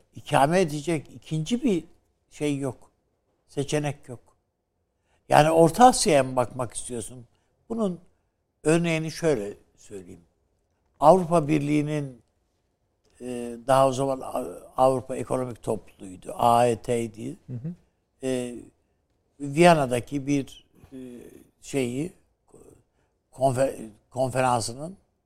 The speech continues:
Speaker 1: na-, e, kayıtlarına baktım. E, Av-, Avusturya Büyük şeyi, Başbakanı diyor ki,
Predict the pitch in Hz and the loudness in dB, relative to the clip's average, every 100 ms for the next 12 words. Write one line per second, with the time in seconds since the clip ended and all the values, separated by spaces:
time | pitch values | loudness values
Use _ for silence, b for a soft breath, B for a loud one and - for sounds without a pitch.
0 | _ _ _ 143 156 202 - _ _ _ | _ _ _ -8 -6 -6 -10 _ _ _
1 | _ _ 190 185 170 170 165 156 - - | _ _ -16 -14 -14 -18 -20 -20 -10 4
2 | 160 151 - 156 151 147 135 - - - | 4 4 2 4 4 4 0 0 -12 -20
3 | - _ _ _ _ _ _ _ - _ | -20 _ _ _ _ _ _ _ -20 _
4 | _ _ _ _ _ _ _ _ _ _ | _ _ _ _ _ _ _ _ _ _
5 | _ _ _ _ _ _ _ _ _ _ | _ _ _ _ _ _ _ _ _ _
6 | _ 139 143 139 139 127 _ _ _ _ | _ 2 4 4 2 -4 _ _ _ _
7 | _ _ _ _ _ _ 160 208 - 156 | _ _ _ _ _ _ 8 8 6 -6
8 | - - - - 180 175 - 226 156 123 | -12 -16 -4 6 6 6 2 4 6 4
9 | 143 143 147 - 143 - 147 127 156 - | 0 -2 -4 -8 -10 -4 -2 -2 -6 4
10 | 170 - 143 117 113 143 202 - _ _ | 4 6 0 0 -2 -4 -8 -12 _ _
11 | _ _ 247 233 151 151 139 | _ _ 0 2 2 -2 -6